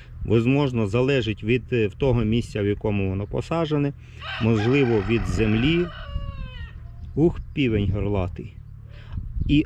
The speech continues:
але все-таки бажано садити по кореневій шийці. Як бачите, тут місця щеплення, тут в цьому місці немає. Так само, як і далі. Оця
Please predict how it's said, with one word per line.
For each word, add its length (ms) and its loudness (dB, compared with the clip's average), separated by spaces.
але 260 2
все-таки 480 0
бажано 460 2
садити 580 -2
по 180 2
кореневій 680 0
шийці. 600 0
Як 240 2
бачите, 500 -2
тут 260 -2
місця 760 2
щеплення, 680 -2
тут 240 -6
в 60 -4
цьому 220 0
місці 400 0
немає. 600 2
Так 180 0
само, 380 2
як 240 2
і 80 0
далі. 420 0
Оця 420 -2